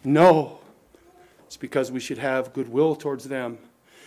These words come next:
because the Lord has had goodwill towards me in sending the Lord Jesus Christ to save my wretched soul. Now listen, as, let's finish this up. Look back there. Look at verse number eighteen quickly. Philippians chapter one.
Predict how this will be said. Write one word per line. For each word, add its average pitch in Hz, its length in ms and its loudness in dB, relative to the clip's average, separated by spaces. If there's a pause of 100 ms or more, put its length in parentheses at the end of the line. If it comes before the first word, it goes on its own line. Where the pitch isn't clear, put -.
(140)
because 127 280 -4
the 123 80 -4
Lord 131 240 0
has 127 200 -8
had 120 140 -8
goodwill 113 360 -8
towards 117 260 -14
me 120 320 -16 (1000)
in 113 80 -14
sending 117 480 -6 (180)
the 113 100 -12
Lord 113 280 -6
Jesus 117 360 -12
Christ 117 440 -6
to - 60 -10
save 117 280 -8
my 104 140 -12
wretched 110 320 -10
soul. 104 260 -8
Now 127 200 2
listen, 127 300 -4
as, 123 120 -6
let's 175 220 -4
finish 143 280 -4
this - 220 -10
up. 104 180 -14 (500)
Look 156 200 2
back 143 240 6
there. 139 260 2
Look 196 380 4
at 160 60 4
verse 170 220 4
number 147 240 4
eighteen 139 480 2
quickly. 135 320 -4
Philippians 151 520 -2
chapter 139 340 0
one. 113 300 -4